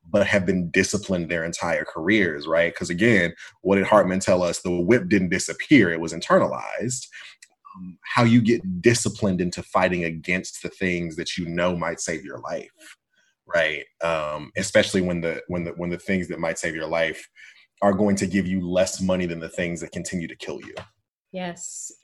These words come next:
Speaker 2: And, and how easy it is to convince yourself to become an individual, individualistic, egoistic, capitalistic individual, like, person, especially being a Black person, to be like, "Well, I got mine.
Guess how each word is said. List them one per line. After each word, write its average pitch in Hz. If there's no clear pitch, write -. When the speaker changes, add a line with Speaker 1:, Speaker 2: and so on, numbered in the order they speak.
Speaker 2:
And, 233
and 220
how 233
easy 226
it 226
is 226
to 226
convince 190
yourself 196
to -
become 180
an 180
individual, 175
individualistic, 185
egoistic, 180
capitalistic 185
individual, 196
like, 214
person, 226
especially 202
being 196
a -
Black 180
person, 202
to 196
be 190
like, 196
"Well, 220
I 214
got 226
mine. 151